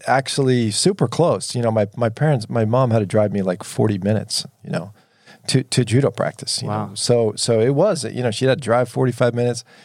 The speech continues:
Speaker 1: uh, you know, wait an hour, hour and a half, and then drive me back. So you really, I, you know,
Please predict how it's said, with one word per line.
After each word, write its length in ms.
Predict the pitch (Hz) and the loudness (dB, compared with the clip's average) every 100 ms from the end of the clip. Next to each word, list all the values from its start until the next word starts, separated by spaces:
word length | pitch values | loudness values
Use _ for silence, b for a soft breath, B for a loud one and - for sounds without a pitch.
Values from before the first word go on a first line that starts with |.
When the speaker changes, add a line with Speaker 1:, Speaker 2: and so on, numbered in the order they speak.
| B B B B _ - | B B B B _ 0
Speaker 1:
uh, 260 | 113 101 | 2 2
you 120 | 90 123 | 2 0
know, 220 | 98 92 - _ | 0 0 -6 _
wait 480 | 113 110 123 127 - | -16 -2 0 0 -2
an 120 | - 110 | -4 0
hour, 360 | 113 107 110 | 2 2 2
hour 180 | - 107 | 0 0
and 80 | 104 | 0
a 40 | |
half, 340 | 101 110 110 - | 0 0 -2 -6
and 180 | 117 | -6
then 160 | 107 107 | -4 -4
drive 240 | 120 107 | -2 -2
me 80 | 98 | -2
back. 420 | 98 113 101 - | 0 0 -2 -6
So 420 | - 113 107 101 - _ _ | -2 0 2 0 -6 _ _
you 140 | 120 | -8
really, 300 | 113 156 143 | 0 2 4
I, 140 | 110 110 | 2 0
you 80 | 139 | -2
know, 300 | 117 101 113 | -2 -2 -6